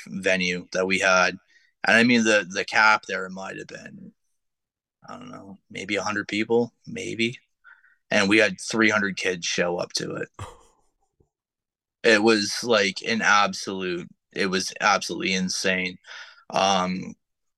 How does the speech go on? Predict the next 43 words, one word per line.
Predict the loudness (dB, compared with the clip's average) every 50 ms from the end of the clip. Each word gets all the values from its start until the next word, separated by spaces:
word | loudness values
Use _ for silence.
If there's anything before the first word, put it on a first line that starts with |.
| _ _
if | -4 -2 0 2
you | 4 6 6
go | 6
on | 4 2
the | 0
Steel | 0 0 2 2 2
City | 0 -2 -2 -2 0 0 0
Instagram | 0 -2 -4 -2 -2 0 0 2 2 2 0 -2
and | -4 -6 -8 -8
kinda | -2 -2 0 0 0
scroll | 0 0 2 2 2 2
down, | 2 2 2 2 2 0 -4 -4 -2
there's | 0 0 2 4
actually, | 4 4 4 2 0 -2 -2 0
like, | 0 0 0
highlight | 0 2 2 2 2 2 -2 -2 -4
video | -8 -6 -4 -2 -2 -2 -2 -4 -8 -12 _ _ _
from | -8 -2 0 2 2 4
that | 4 2 2 0
show, | -2 0 2 4 4 4 2 0 -2
and | -4 -4 -4
it | -4
was | -2 -4 -2 -2
the | -2 -4
craziest | -4 -4 0 2 2 2 2 0 0 0 0 0 0 0
night. | 0 0 2 0 -2 -6 -10 -12 -10 -10 -12 -10 -2
And | 0 4 6 6
it | 6
was | 6 4 2 2 -2
insane | -2 -4 -4 -2 0 0 2 2 0
to | 0 -4
see, | -6 -10 -8 -4 -2 0 0 0 0 -2 -2
like, | -2 -2 -2 -2 -2 -4 -8 -16 _ _ _ _ _ _ _ _
A, | 4 4 6 6
it | 4
was | 4 2 0 -2
dope | -2 -2 0 0 0 0 0
to | -2 0
have | 0 0 0 -2
a |
show | -6 -6 -4 -2 -2 -2 -2
that | 0 2 2 2 0 -2
sick | -8 -8 -6 -2 -2 -2 -2